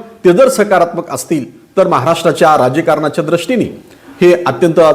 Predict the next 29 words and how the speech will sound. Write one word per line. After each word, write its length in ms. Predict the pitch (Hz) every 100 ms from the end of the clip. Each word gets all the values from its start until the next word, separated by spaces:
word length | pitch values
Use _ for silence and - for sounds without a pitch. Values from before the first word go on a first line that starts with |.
| -
चांगलं 260 | 139 185
पाऊल 280 | 208 165 170
आहे 200 | 139 160
असं 200 | 139 151
आपण 200 | 143 151
म्हणू. 240 | 139 156 143 - - -
विधानसभा 440 | 123 160 165 160
उपाध्यक्ष 520 | 143 - 156 156 156
आणि 180 | 147 143
विरोधी 280 | 135 139 208
पक्ष, 300 | 208 170 - 151 139 - - -
अ, 140 | 131 131
नेतापद 540 | 131 139 165 - 175 - -
विरोधी 260 | 131 143 170
पक्षांना 340 | 151 120 151
मिळावं 320 | 147 131 180
अशी 240 | 190 170 156
मागणी 320 | 135 131 151
काँग्रेस 640 | - - _ 139 156 202 175
आणि 200 | 160 151
शिवसेना 420 | 147 135 147 143
उभाटा 560 | 139 127 135 147 131 - -
ठाकरे, 300 | 113 147 131 - -
उद्धव 240 | 113 143 147
ठाकरे 280 | 123 139
गटाच्या 360 | 123 120 120 127
नेत्यांनी 400 | 113 117 131 127 - - - -
मुख्यमंत्री 440 | 123 160 160 165
देवेंद्र 380 | 135 127 151 175